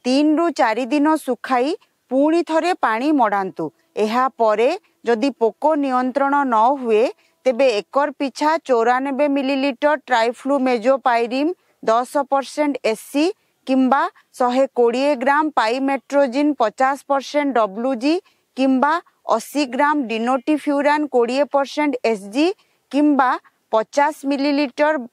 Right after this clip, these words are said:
ଇମିଡାକ୍ଲୋପ୍ରିଡ୍ ସତର ଦଶମିକ ଆଠ ପରସେଣ୍ଟ କିମ୍ବା ଷାଠିଏ ଗ୍ରାମ ଫ୍ଲୋନିକାମିଡ୍ ପଚାଶ ପରସେଣ୍ଟ ଡବ୍ଲ୍ୟୁ ଜି ଦୁଇଶହ ଲିଟର ପାଣିରେ ମିଶାଇ ସିଞ୍ଚନ କରନ୍ତୁ। ସର୍ବଦା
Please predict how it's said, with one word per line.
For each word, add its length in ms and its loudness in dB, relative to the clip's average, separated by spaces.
ଇମିଡାକ୍ଲୋପ୍ରିଡ୍ 1000 -2
ସତର 440 -2
ଦଶମିକ 560 -2
ଆଠ 220 -2
ପରସେଣ୍ଟ 480 -2
କିମ୍ବା 340 2
ଷାଠିଏ 500 0
ଗ୍ରାମ 300 0
ଫ୍ଲୋନିକାମିଡ୍ 920 0
ପଚାଶ 480 0
ପରସେଣ୍ଟ 460 -2
ଡବ୍ଲ୍ୟୁ 380 -2
ଜି 200 -2
ଦୁଇଶହ 420 0
ଲିଟର 380 0
ପାଣିରେ 540 0
ମିଶାଇ 500 0
ସିଞ୍ଚନ 600 0
କରନ୍ତୁ। 500 -2
ସର୍ବଦା 540 0